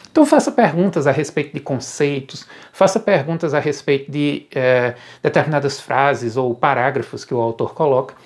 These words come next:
e depois você vai tentando responder, ou com base em outro livro, ou com base em vídeos, ou, né, na própria aula. Os meus livros, as minhas leituras são cheias disso, né, de notas, de perguntas,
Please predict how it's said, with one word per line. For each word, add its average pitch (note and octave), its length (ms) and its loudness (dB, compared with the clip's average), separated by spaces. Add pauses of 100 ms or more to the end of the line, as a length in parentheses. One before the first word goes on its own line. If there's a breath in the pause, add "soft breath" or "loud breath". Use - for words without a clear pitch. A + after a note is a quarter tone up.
(400 loud breath)
e - 40 -2
depois C#4 280 4
você C4 220 0
vai C4 160 4
tentando A#3+ 380 0
responder, A3+ 680 0 (300 loud breath)
ou B3 520 4 (120)
com D3 200 0
base C3 320 4
em D3 140 -2
outro D#3 260 -2
livro, F3+ 440 -4 (380 soft breath)
ou G#3+ 180 4
com F#3+ 280 0
base A#2 540 0 (440 soft breath)
em D#3+ 120 2
vídeos, G#3+ 500 2
ou, D4 400 -2
né, C#3+ 340 2
na F3 140 2
própria D#3+ 400 0
aula. - 260 -2
Os E3+ 200 4
meus G#3+ 480 4
livros, C#3 480 2
as C3 100 2
minhas E3+ 220 2
leituras D3 400 2
são B3 160 2
cheias D#3 600 2
disso, A2 380 -4
né, C3+ 160 0
de D#3 220 -2
notas, C3 680 4
de C#3+ 200 -6
perguntas, D3 840 0